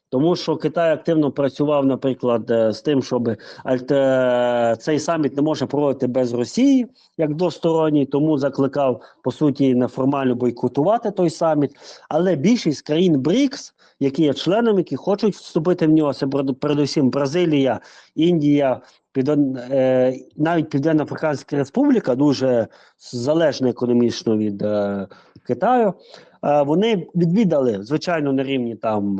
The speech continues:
міністрів і так далі, е, не на рівні глав держав, але відвідали цей форум і, е, доторкнулися, саме злегалізували його як таке представництво,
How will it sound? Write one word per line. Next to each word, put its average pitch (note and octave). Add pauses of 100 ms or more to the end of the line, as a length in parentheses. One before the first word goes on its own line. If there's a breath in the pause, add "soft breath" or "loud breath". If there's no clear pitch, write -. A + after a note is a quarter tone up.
(100)
міністрів D#3+
і C3+
так A#2+
далі, A#2
е, G2+ (1400 loud breath)
не B2
на C#3
рівні B2+
глав A2
держав, F#3+
але E3+ (300 soft breath)
відвідали D3
цей B2+
форум B3+ (640 soft breath)
і, F3+
е, D3
доторкнулися, D3+ (100)
саме A2
злегалізували D3+
його E3+
як A3+
таке -
представництво, D#3+